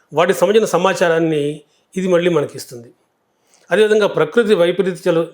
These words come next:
సంభవిస్తున్నప్పుడు, ఆ, ఎక్కడ అవి భూకంపాలు వస్తున్నాయి, సునామీలు ఏ రకంగా జరుగుతున్నాయి, వాటిని ఇది స్టడీ చేస్తూ ఉంటుంది. ఇక రెండవది ఎస్ బ్యాండ్ వేవ్స్. కమ్యూనికేషన్ సిస్టంలో ఇది మరొకటి.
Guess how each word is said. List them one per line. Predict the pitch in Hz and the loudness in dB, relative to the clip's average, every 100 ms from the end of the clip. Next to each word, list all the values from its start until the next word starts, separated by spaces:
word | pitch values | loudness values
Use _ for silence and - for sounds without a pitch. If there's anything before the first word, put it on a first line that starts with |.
| - | -8
సంభవిస్తున్నప్పుడు, | 160 156 165 165 151 151 139 135 - _ _ _ - 170 | -4 -2 -2 -2 -6 -4 -4 -6 -10 _ _ _ -10 -6
ఆ, | |
ఎక్కడ | 147 160 160 185 | -4 -2 0 2
అవి | 175 170 156 | 2 0 -2
భూకంపాలు | 143 160 160 151 147 | -2 0 0 0 -4
వస్తున్నాయి, | - 139 143 | -6 -8 -8
సునామీలు | 139 147 160 156 139 | -6 -2 -2 -2 -4
ఏ | |
రకంగా | 143 143 | -4 -6
జరుగుతున్నాయి, | 135 135 135 127 131 _ _ _ _ 135 | -6 -10 -10 -12 -14 _ _ _ _ -2
వాటిని | 156 170 160 | -2 0 -4
ఇది | 139 | -6
స్టడీ | - 156 | -4 -2
చేస్తూ | 170 156 - | 0 -2 -2
ఉంటుంది. | 147 120 113 107 _ _ _ _ _ _ _ _ _ | -6 -6 -18 -20 _ _ _ _ _ _ _ _ _
ఇక | 233 | 0
రెండవది | 202 220 233 214 185 190 175 | 2 2 2 2 2 0 -2
ఎస్ | 170 | -2
బ్యాండ్ | 190 190 180 | 0 0 0
వేవ్స్. | 135 110 - - _ _ _ _ _ _ _ _ _ _ _ _ _ - | -6 -8 -12 -16 _ _ _ _ _ _ _ _ _ _ _ _ _ -2
కమ్యూనికేషన్ | 185 202 196 170 | 0 2 0 -2
సిస్టంలో | - 190 202 175 | -2 2 2 0
ఇది | 175 165 | -2 0
మరొకటి. | 151 - - | 0 -2 -12